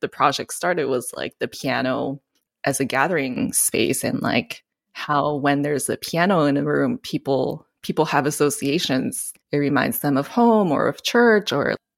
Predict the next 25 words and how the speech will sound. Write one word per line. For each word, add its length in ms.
like, 200
it 60
has 280
this 180
magical 800
gravitational 800
pull 220
where 120
people 300
wanna 220
come 220
around 500
and 460
play 440
and, 160
like, 160
sing. 500
And 380
yeah, 160
it's 180
just 160
a 240
really 280
magical 460
object. 680